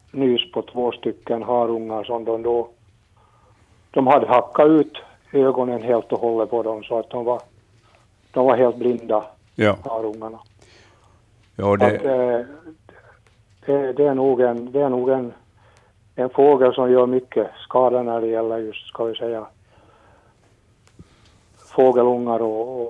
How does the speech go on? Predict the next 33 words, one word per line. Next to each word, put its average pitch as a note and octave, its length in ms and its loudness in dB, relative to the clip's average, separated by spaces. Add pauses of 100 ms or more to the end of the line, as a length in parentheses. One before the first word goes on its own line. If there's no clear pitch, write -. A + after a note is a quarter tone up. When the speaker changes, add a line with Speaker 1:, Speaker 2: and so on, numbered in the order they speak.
Speaker 1:
och, B2+ 180 -10
och B2 80 -4
andra, A#2+ 280 -4
andra B2 480 -6 (720)
smådjur. A#2 540 -2 (720)
Speaker 2:
Ja, G2+ 260 2
de A2+ 160 2
livnär G2+ 380 2
ju A#2 100 0
sig A2 240 2
förstås - 400 -8
på, A2+ 240 -2
på - 160 -14
skators G2+ 440 -4
sätt - 420 -8
och, G2 420 -6
och, - 240 -12
eh, G2 180 -2 (640)
när G2+ 240 -4
det G2+ 100 -2
gäller G2+ 240 0
just G2 240 -4
den G2 120 -6
här G2 140 -2 (440)
jakten G2 420 0
på A2+ 100 -6
trastungar G#2+ 640 0
så G#2 200 -2
brukar G2 340 -4
det G2 100 -2
gå G2 160 -2
ganska F#2 360 -6
snabbt - 320 -6